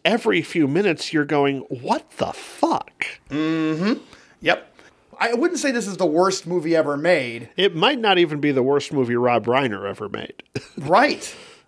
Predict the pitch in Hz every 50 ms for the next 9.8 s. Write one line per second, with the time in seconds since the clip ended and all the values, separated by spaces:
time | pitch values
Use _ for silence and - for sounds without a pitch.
0 | _ _ 139 123 170 190 202 - - - - _ _ _ _ _ - 147 156 151
1 | 127 123 - 220 254 285 269 208 262 254 254 254 233 233 - 208 190 180 180 -
2 | - - _ - 160 151 135 127 131 139 156 165 175 - - - - - 139 160
3 | 185 180 180 175 - 202 202 170 180 160 147 - - 156 151 - - - 151 156
4 | 156 147 143 139 - _ 147 131 143 151 156 156 156 - 202 175 165 - - 170
5 | 175 165 175 - - 175 170 156 151 147 147 - - - 151 139 - 170 156 151
6 | - - _ _ _ _ _ _ _ _ - 151 151 151 156 151 147 170 170 -
7 | - - 160 151 143 - - 135 117 113 110 - - - - _ _ _ _ _
8 | _ _ _ _ _ _ _ _ _ _ - - 170 175 190 202 208 214 220 202
9 | - 190 180 190 190 196 - 160 156 170 180 185 190 190 180 170